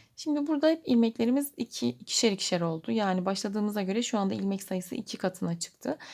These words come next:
İlmek sayımızı aza-, ayarlamak için iki ilmeği birden giriyorum ve düz örüyorum.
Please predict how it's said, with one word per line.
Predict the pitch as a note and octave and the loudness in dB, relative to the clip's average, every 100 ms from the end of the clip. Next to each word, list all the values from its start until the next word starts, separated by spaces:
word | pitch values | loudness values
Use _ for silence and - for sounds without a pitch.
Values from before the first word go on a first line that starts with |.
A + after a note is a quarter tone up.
| - - - | -18 -16 0
İlmek | D4+ C4 | 4 4
sayımızı | - G#3 F3+ F3+ | 4 2 2 0
aza-, | A3+ A3+ - | 0 0 -2
ayarlamak | A3 A3 A3 A3 A3 G#3 | -2 0 2 0 0 -4
için | - A3 A#3 _ - - - _ _ _ _ _ | -2 -2 -4 _ -20 -20 -20 _ _ _ _ _
iki | B3+ - D4+ | -6 2 6
ilmeği | A#3+ F#3+ F#3+ | 6 6 4
birden | A3+ G3+ F#3 G3 | 2 2 2 2
giriyorum | A3+ A#3+ A#3 A#3 C4+ A#3+ | 2 2 4 4 6 6
ve | C4 C#4+ _ _ _ A#3+ | 4 0 _ _ _ -2
düz | A3+ F#3+ | 0 0
örüyorum. | F3 F3 F3+ F#3+ | 0 -2 -4 -8